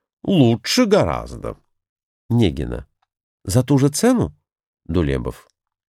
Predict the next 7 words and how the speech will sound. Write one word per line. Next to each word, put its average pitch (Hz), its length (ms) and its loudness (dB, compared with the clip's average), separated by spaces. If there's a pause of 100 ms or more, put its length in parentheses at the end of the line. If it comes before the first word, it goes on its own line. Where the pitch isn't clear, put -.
(220)
"Ну, 185 1300 0
какое 147 480 2
вам 67 260 -4
дело 71 360 0
до 71 140 -4
цены?" 57 480 -8 (580)
Негина. 71 600 0